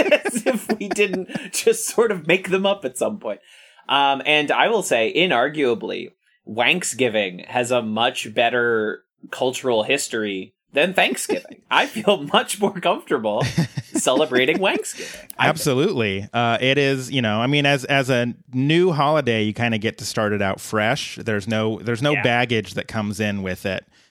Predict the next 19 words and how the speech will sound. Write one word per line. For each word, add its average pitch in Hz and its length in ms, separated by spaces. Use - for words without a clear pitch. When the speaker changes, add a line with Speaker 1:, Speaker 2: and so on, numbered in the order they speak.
Speaker 2:
So, 107 540
you 117 220
know, 113 440
if, 131 320
if 143 200
you 139 340
are 120 160
feeling 123 720
awkward 120 520
about 107 340
the, 101 340
uh, 95 200
the 104 100
historical, 113 1000
uh, 95 720
uh, 98 540
ugliness 123 760
of 101 420
Thanksgiving, 104 880